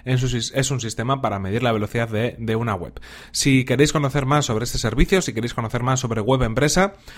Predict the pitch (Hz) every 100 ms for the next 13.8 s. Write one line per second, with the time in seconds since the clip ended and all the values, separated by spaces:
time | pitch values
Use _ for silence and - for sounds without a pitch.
0 | - - 107 104 98 101 127 127 107 120
1 | 131 117 113 104 107 113 127 127 123 127
2 | 165 139 120 135 101 123 131 135 156 170
3 | 139 123 123 117 123 151 160 - - 117
4 | 127 151 151 147 135 135 127 117 147 139
5 | 143 131 - 156 120 95 87 90 92 131
6 | 131 110 120 120 113 135 156 - - -
7 | 110 135 131 113 113 160 170 147 131 151
8 | 156 143 143 156 - - - 110 110 143
9 | 156 160 151 139 135 147 143 123 120 147
10 | 147 160 - 139 143 143 127 104 107 -
11 | - - - - - - 170 196 196 180
12 | 151 127 139 160 170 139 110 107 139 160
13 | 127 107 113 107 131 127 165